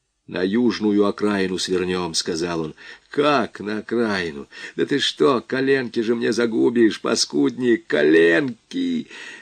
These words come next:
Редрик затянулся и сунул окурок в спичечный коробок. «Не пыли, стервятник», — сказал он. «Прямо через город нельзя. Три заставы, хоть на одной да остановит.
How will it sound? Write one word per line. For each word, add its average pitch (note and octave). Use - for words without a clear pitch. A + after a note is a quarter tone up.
Редрик G2
затянулся G#2
и A#2
сунул C3
окурок G#2+
в -
спичечный -
коробок. E2+
«Не F2+
пыли, G#2
стервятник», — F2+
сказал D#2+
он. D2
«Прямо G2+
через F#2
город F#2+
нельзя. F2
Три A2+
заставы, G#2+
хоть G#2
на A2+
одной A#2
да G#2
остановит. F#2+